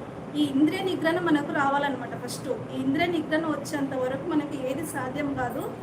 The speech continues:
ఆ సాధ్యం కానందుకే మనం ఏం చేస్తున్నామంటే, ఇంతమంది యోగ భ్రష్టులు అవుతున్నారు. యోగ భ్రష్టులు అంటే కొన్ని రోజులు ధ్యానం చేస్తారు, సాధన చేస్తారు, మళ్ళీ మధ్యలో బ్రేక్ చేస్తారు అనమాట. మధ్యలో బ్రేక్ చేయడం వలన ఏమవుతుంది, అది ఆ జన్మలో అక్కడి వరకే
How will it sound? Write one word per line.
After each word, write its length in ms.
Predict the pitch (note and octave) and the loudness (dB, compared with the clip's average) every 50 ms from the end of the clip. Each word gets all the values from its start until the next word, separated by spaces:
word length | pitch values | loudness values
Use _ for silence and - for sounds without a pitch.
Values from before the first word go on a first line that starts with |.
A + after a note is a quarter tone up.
| - - - - - - B3 | -10 -10 -10 -10 -6 -4 -2
ఆ 40 | C4+ | -2
సాధ్యం 520 | C#4 - C4+ A#3 B3+ C4 C4 F4 F#4 F4 | -2 -2 0 0 0 0 2 0 2 4
కానందుకే 540 | D4+ D4+ D4+ D4+ D#4+ D#4+ D#4 D4+ D4+ - E4+ | 4 6 6 6 6 6 6 4 4 2 0
మనం 260 | E4+ D#4+ D4+ C#4+ C4+ | 2 2 2 2 2
ఏం 180 | C4+ C4+ C#4+ D4+ | 2 2 4 4
చేస్తున్నామంటే, 540 | D4+ D4 - - D4 C4+ C4+ C4 C4 C4 E4 | 4 4 2 2 2 2 0 0 0 -2 -2
ఇంతమంది 800 | D4+ C4+ C4+ C#4+ D4 E4+ D#4+ D4+ C#4+ C#4 C#4+ C#4 D#4 D#4 D4+ C4 | 0 0 0 0 2 4 4 4 6 4 4 4 2 2 2 2
యోగ 220 | C#4 C#4+ C#4+ D#4+ | 2 4 4 2
భ్రష్టులు 400 | E4 - D#4 D#4 D#4 - - D4+ | 2 2 2 2 2 2 0 2
అవుతున్నారు. 400 | C#4 C4 B3+ B3+ C4 B3+ B3 A3+ - - - - - C4 | 2 2 0 0 -2 -2 -2 -4 -4 -6 -8 -4 0 4
యోగ 200 | C#4+ D4+ D#4+ E4 | 4 4 4 2
భ్రష్టులు 480 | D4+ D4+ D#4 D4+ - - D#4 D#4 D#4 | 0 0 0 -2 -2 -2 -2 0 0
అంటే 380 | D4+ C#4 C4 C4+ D4+ E4+ - - - - - - - - - - - - - - - - - | 0 0 0 0 0 0 0 -2 -4 -8 -10 -10 -10 -10 -10 -10 -10 -10 -10 -10 -8 0 4
కొన్ని 200 | D#4+ D#4+ D#4+ E4 | 4 4 6 6
రోజులు 340 | - A3+ - - - G#4+ - | 6 6 6 6 6 2 2
ధ్యానం 420 | C#4 C#4+ C#4+ D4 D#4 E4 E4 D#4 | 2 2 2 2 2 2 4 4
చేస్తారు, 400 | D4+ D4+ D4 - D4 C#4 C4+ D#4+ | 4 4 2 0 -2 -2 -2 -2
సాధన 360 | D#4 C#4 C#4 C4 C4 C#4 D4+ | -2 -2 -2 0 2 2 4
చేస్తారు, 440 | D4+ C#4+ C4+ C4+ - - - C4+ D4+ | 4 4 2 0 0 -2 -4 -2 2
మళ్ళీ 300 | D#4 D4+ C#4+ C#4 D#4+ - | 4 4 4 4 2 0
మధ్యలో 340 | E4+ E4 C#4+ C4+ D4 D4+ D4+ | -2 -2 0 0 0 0 0
బ్రేక్ 320 | B3+ C4 C4+ C4+ C4+ C4+ | 2 4 4 4 4 2
చేస్తారు 280 | C4 B3 - - C4 A#3+ | 0 -2 -2 -2 -2 -4
అనమాట. 600 | B3 - - - - - - - - - - B3+ | -4 -4 -6 -8 -8 -10 -10 -10 -10 -8 -8 -6
మధ్యలో 220 | C4 - D#4+ E4 | -4 -2 -2 -2
బ్రేక్ 340 | C#4 C4 D4 D4 C#4+ C#4 D4 | 2 4 4 4 4 4 4
చేయడం 280 | D#4 D4 C#4 C#4+ C#4 C#4 | 4 4 4 2 0 0
వలన 220 | C4+ C4+ C4+ D4+ | 0 2 2 2
ఏమవుతుంది, 560 | D4 C4+ C4+ C4+ C4+ C4+ C4+ C4+ C#4+ F#4+ A#4 - - - - - - - - - - - - - - - | 2 4 4 2 2 2 0 0 0 0 -2 -4 -6 -10 -12 -12 -12 -12 -10 -10 -10 -10 -10 -10 -8 -4
అది 300 | A#3 C4 D#4+ G4+ B4+ - - - - - - - - | -4 -2 0 0 0 -2 -4 -8 -10 -10 -8 -4 -2
ఆ 80 | B3 B3+ | -2 -2
జన్మలో 460 | B3+ C4+ C4+ C4+ C#4+ D4 D4+ D#4+ F4 | 0 2 2 4 4 4 4 4 2
అక్కడి 440 | - - - A#3+ - - D4+ D4+ D4+ | 2 0 -4 -6 -2 0 2 4 4
వరకే 440 | D#4 D#4 D4+ D4+ F4 F4+ A4+ C5+ | 6 6 4 4 2 0 -2 -2